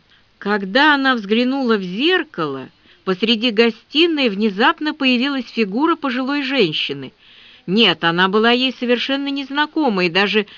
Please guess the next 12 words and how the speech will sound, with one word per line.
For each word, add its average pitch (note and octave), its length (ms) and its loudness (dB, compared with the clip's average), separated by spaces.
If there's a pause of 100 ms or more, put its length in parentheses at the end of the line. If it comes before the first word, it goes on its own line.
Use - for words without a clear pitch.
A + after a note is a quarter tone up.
отдаленно G3+ 920 0
не F#3 160 0
напоминала G#3 680 -2
кого-нибудь A#3+ 680 -2
из G3 140 -2
ее G#3+ 240 0
подруг G#3 560 0
или D4+ 140 0
родственниц. A#3+ 680 -6 (1000)
Собравшись F3 680 0
с C3+ 120 -12
духом, E3 480 -6